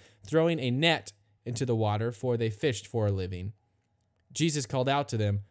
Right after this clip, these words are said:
'Come, follow me, and I will show you how to fish for people.' And they left their nets at once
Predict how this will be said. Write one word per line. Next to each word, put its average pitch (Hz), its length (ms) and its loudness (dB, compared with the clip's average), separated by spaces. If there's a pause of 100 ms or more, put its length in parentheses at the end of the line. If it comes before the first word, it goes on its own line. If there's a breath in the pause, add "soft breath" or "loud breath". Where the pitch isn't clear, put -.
(160)
'Come, 151 480 -2
follow 135 320 0
me, 107 260 0
and 107 140 -2
I 123 120 -2
will 131 100 -2
show 117 200 -4
you 113 140 -2
how 107 140 0
to 104 140 0
fish 110 280 -4
for 107 260 -2
people.' 104 600 -4 (240 loud breath)
And 113 140 0
they 117 60 4
left 131 340 -2
their 120 120 2
nets 117 340 -2
at 107 200 -4
once 131 720 0